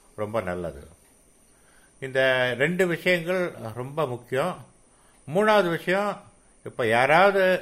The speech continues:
infection இருக்கிறவங்க உங்க வீட்ல இருந்தாங்க, அவங்களுக்கு வந்து நீங்க பணிவிடை பண்ணீங்க, அவங்கள தொட்டு help பண்ணீங்க அப்படின்னா, அவங்கள handle பண்ண பிறகு கையை சோப்பு போட்டு நல்லா கழுவணும்.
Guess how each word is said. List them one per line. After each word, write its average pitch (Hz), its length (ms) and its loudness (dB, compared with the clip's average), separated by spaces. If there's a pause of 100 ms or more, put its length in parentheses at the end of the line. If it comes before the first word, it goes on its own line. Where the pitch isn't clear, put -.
(100)
infection 147 520 -6
இருக்கிறவங்க 147 400 -2
உங்க 135 200 -4
வீட்ல 135 360 -4
இருந்தாங்க, 120 540 -4 (520)
அவங்களுக்கு 135 540 0
வந்து 143 260 -4
நீங்க 131 280 -4 (460)
பணிவிடை 120 360 -4
பண்ணீங்க, 107 420 -8
அவங்கள 101 380 -4
தொட்டு 110 560 -8 (340)
help 127 240 -2
பண்ணீங்க 104 520 -4
அப்படின்னா, 107 560 -6 (460)
அவங்கள 127 420 0
handle 185 300 0
பண்ண 139 280 -6
பிறகு 123 520 -4
கையை 147 300 -2
சோப்பு 139 400 -6
போட்டு 107 300 -10
நல்லா 117 240 -4
கழுவணும். 85 520 -10